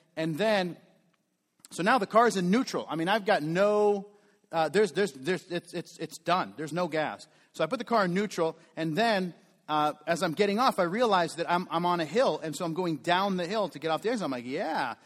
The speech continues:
I'm building up some speed." So I'm getting to the bottom of the hill, and the light's red, but it turns green. So as it's turning green, and then in the distance, I see a gas station. I'm like, "Hey,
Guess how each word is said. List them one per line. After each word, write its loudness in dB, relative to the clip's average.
I'm -6
building 0
up 0
some -2
speed." -4
So 4
I'm 4
getting 4
to 0
the -2
bottom 4
of -4
the -2
hill, 0
and -6
the 2
light's 4
red, 4
but 2
it -6
turns 2
green. 0
So 4
as 6
it's -4
turning 4
green, 0
and 2
then 2
in 2
the 2
distance, 0
I 0
see -4
a 0
gas 0
station. -6
I'm -4
like, -4
"Hey, -2